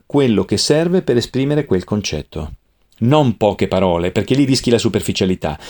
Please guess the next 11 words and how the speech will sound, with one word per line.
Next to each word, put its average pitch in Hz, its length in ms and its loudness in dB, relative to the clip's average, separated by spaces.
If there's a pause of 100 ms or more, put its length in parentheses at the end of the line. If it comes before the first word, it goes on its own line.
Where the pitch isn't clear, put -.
(180)
La 104 200 0
sintesi 160 560 2
è 110 80 2
dire 107 460 0
quello 104 400 2
che 85 120 -6
serve 165 460 2
per 139 140 2
esprimere 101 400 0
quel 92 140 -2
concetto. - 520 -8